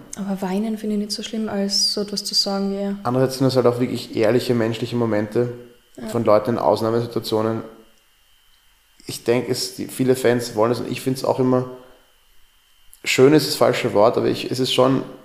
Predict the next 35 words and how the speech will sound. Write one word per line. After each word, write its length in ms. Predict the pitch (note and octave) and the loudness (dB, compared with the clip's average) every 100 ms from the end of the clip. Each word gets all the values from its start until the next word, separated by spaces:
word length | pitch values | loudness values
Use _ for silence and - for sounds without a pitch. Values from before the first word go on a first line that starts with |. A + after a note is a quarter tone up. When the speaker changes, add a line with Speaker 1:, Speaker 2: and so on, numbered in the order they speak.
| _ _ - | _ _ -10
Speaker 2:
es 140 | B2 - | -8 -4
gibt 200 | C#3+ D3 | -2 2
der 80 | C3 | 4
ganzen 320 | C3 C3 A#2+ | 4 2 0
Sache 320 | A#2 A#2 B2 | 0 2 -2
die, 160 | A#2+ - | -4 -8
ein 220 | - - A2+ | -8 -8 -4
bisschen 220 | A#2+ A#2 | -2 -2
mehr 120 | G#2+ | -2
Tiefe. 340 | - G2+ - G2 - | -6 -12 -10 -14 -10
Speaker 1:
Mhm. 260 | A3+ A3 A3+ A3+ - - - _ _ _ - | -8 -6 -8 -12 -20 -20 -20 _ _ _ -6
Speaker 2:
Sie, 120 | A#2+ | -2
das 160 | A#2 | -2
sind, 180 | B2 B2 - - - - | 0 0 -2 -16 -12 -4
das, 120 | A2 | 0
was 220 | A#2+ - | -2 -2
getan 300 | A#2+ A#2 A2+ | 0 2 4
wird, 100 | A#2+ | 2
hat 80 | A2 | 4
reale 300 | G2+ F#2 A#2+ | 4 6 4
Konsequenzen. 880 | A#2+ A#2 A2+ A2 A2+ A#2+ A#2+ A#2+ - - _ - _ _ _ _ _ C4+ | 2 0 -2 -2 -2 -2 -6 -6 -10 -20 _ -20 _ _ _ _ _ -18
Speaker 1:
Ja. 180 | A#3 - - | -18 -16 -2
Speaker 2:
Und, 320 | A#2+ A2+ - | 0 0 -2
und 140 | A2+ G#2+ - - - | -4 -6 -12 -12 -4
diese 180 | A2+ A2 | -2 0
Menschen 320 | G#2+ - G#2+ | 0 -2 -4
gehen 180 | G#2+ A2 | -2 0
mit 200 | A2 A2 | -2 -2
den 80 | |
Konsequenzen 560 | G#2+ G#2+ G#2 G#2 G2+ - | -4 -4 -4 -4 -4 -4
halt 100 | G#2 | -6
auf 140 | G2 | -4
ihre 180 | G#2 G#2 | -4 -4
Art 180 | F#2+ - | -4 -4
um. 200 | G2+ | -8